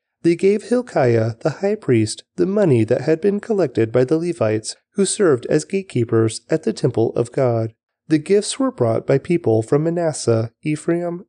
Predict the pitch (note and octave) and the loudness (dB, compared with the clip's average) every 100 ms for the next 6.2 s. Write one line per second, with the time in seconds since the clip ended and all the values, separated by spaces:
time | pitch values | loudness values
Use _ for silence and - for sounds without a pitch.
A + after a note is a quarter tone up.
0 | - D#3 F#3+ F#3 F3 F#3 A3+ F3+ B2 A2+ | -4 0 0 0 -2 -2 -2 0 2 2
1 | A#2+ C#3 D3 C3+ A#2+ A2+ A2 A2+ _ _ | 2 0 -2 -2 0 0 -2 -6 _ _
2 | - D#3+ F#3+ G3 A3+ G4 G#3+ - D#3 - | -4 -2 2 0 0 -2 -4 -2 -4 -2
3 | C3 C3 - C3 A#2 A2+ A#2+ _ C#3 C3 | -2 -2 -2 -2 0 -2 -6 _ -2 -2
4 | - D3 D#3 E3+ - - D3 E3+ G3 F3+ | -4 -4 -4 -6 -6 -2 0 0 -2 0
5 | A2 - B2 A#2 D3 D3 - B2 A#2 A2+ | 0 2 0 -2 -4 -4 -2 -2 0 0
6 | A2+ A2+ | -2 -8